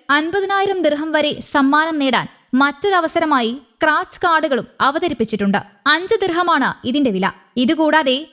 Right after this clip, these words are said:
ഒരു ലക്ഷം ദിർഹം സമ്മാനമുള്ള പത്ത് ദിർഹത്തിന്റെ കാർഡ്, മൂന്ന് ലക്ഷം ദിർഹം സമ്മാനമുള്ള ഇരുപത് ദിർഹത്തിന്റെ കാർഡ്, ഒരു മില്യൺ ദിർഹം സമ്മാനമുള്ള അൻപത് ദിർഹത്തിന്റെ കാർഡും നറുക്കെടുപ്പിന്റെ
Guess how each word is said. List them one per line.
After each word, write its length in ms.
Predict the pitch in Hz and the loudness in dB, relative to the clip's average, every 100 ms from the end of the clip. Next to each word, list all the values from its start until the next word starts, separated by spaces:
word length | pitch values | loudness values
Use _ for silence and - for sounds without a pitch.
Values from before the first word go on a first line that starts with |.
| _ | _
ഒരു 220 | 285 320 370 | 0 2 0
ലക്ഷം 380 | 392 - 392 | -4 -2 -2
ദിർഹം 320 | 339 320 320 330 | 0 0 -2 -2
സമ്മാനമുള്ള 760 | 330 294 294 311 302 269 233 - - | -2 0 0 0 2 2 2 -2 -2
പത്ത് 260 | 294 294 381 320 | -2 0 -2 -2
ദിർഹത്തിന്റെ 400 | 277 302 277 262 | -2 0 0 2
കാർഡ്, 400 | 240 214 220 269 - - 311 | 2 2 2 -2 -6 -2 0
മൂന്ന് 320 | 359 427 427 | 2 2 0
ലക്ഷം 240 | 415 392 | 0 -2
ദിർഹം 260 | 349 330 339 | 0 0 -2
സമ്മാനമുള്ള 600 | 311 285 277 285 285 269 185 - - | 0 2 2 0 0 0 0 -4 -4
ഇരുപത് 340 | 277 330 370 359 | 0 0 0 2
ദിർഹത്തിന്റെ 380 | 302 285 302 277 254 | 0 0 0 0 2
കാർഡ്, 220 | 220 190 - _ - | 2 0 -6 _ 0
ഒരു 200 | 262 339 370 | 0 0 -2
മില്യൺ 220 | 349 349 | -2 0
ദിർഹം 320 | 330 269 311 | -2 -2 -4
സമ്മാനമുള്ള 640 | 320 277 269 285 294 277 254 285 - | 0 2 2 0 0 2 0 0 0
അൻപത് 420 | 254 294 339 392 330 | 0 0 0 0 0
ദിർഹത്തിന്റെ 380 | 302 311 302 302 | 0 -2 -2 0
കാർഡും 300 | 269 254 220 - _ - | 2 0 -2 -8 _ 0
നറുക്കെടുപ്പിന്റെ 600 | 277 302 359 349 370 349 | 2 2 -2 -2 0 0